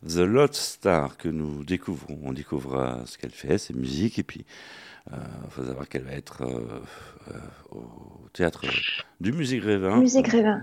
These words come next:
Speaker 1: Euh, très bientôt.
Speaker 2: Le vingt avril.
Speaker 1: Voilà, le vingt avril, donc, euh, rendez-vous à ne surtout pas louper. Ouais, c'est, on, on va y aller, euh, euh, Vanessa.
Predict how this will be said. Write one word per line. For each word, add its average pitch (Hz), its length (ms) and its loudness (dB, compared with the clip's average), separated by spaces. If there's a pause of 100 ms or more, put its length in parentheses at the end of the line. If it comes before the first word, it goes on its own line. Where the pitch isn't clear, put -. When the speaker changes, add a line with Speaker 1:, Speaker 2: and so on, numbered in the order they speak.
(120)
Speaker 1:
Euh, 71 200 -8
très - 180 0
bientôt. 95 320 4
Speaker 2:
Le 233 60 12
vingt 320 280 8
avril. 226 340 8 (120)
Speaker 1:
Voilà, 80 360 6
le 87 200 4
vingt 110 240 4
avril, 101 340 2
donc, 98 320 0
euh, 80 80 2
rendez-vous 82 520 0
à 92 40 8
ne 78 220 6 (640)
surtout - 440 -2
pas 98 320 4
louper. 104 640 4 (540)
Ouais, 80 180 -6 (100)
c'est, 71 120 -2
on, 73 540 -2
on 87 300 0
va 92 100 4
y 95 100 2
aller, 98 320 2
euh, 80 220 0 (600)
euh, 76 100 -6 (340)
Vanessa. 76 520 -4